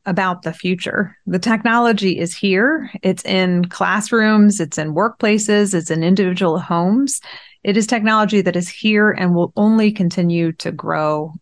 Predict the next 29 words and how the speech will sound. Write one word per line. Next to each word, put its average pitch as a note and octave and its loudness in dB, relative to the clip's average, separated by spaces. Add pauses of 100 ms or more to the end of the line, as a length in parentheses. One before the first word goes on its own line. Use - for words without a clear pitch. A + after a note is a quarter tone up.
over D3+ -4
time. - -6 (580)
The G#3 -2
second C4 0
is A3 2 (300)
it A3 0
can C4 2
benefit G#3+ 0
humanity, G3 0 (180)
but F#3+ -2
it G3 2
also A3+ 2 (160)
can F#3 0
threaten G3+ 0
and F3 2
does E3+ -2
threaten G#3+ 0
our D#3+ -2
very F3 0
last D#3 -2
bastion E3 -4
of D3 -12
freedom, G3 -4 (460)
one G3+ 2
that - 0
we F3 0
must E3+ 0 (260)
defend E3+ -4
against. D#3+ -4